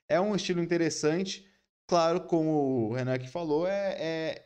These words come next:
você tem que ter um pouco de coragem pra usar, porque se você, por exemplo, é, vai usar uma pegada dessa numa, num estilo que é mais formal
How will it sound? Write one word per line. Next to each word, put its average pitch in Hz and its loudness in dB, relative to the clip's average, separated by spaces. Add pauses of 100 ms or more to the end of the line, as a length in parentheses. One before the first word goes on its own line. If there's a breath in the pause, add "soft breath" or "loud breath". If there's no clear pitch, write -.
(140)
você 127 -12
tem 151 -4
que 147 -10
ter 147 -4
um 147 -4
pouco 151 -6
de 135 -10
coragem 127 0
pra 143 -6
usar, 143 0
porque 107 -2 (200 loud breath)
se - -8
você, 139 2
por 143 2
exemplo, 123 0 (220 loud breath)
é, 110 2
vai 120 2
usar 113 2
uma 107 0
pegada 110 0
dessa 104 -4
numa, 101 -6
num 107 -8
estilo 110 -8
que - -8
é 107 -4
mais 110 -4
formal 107 0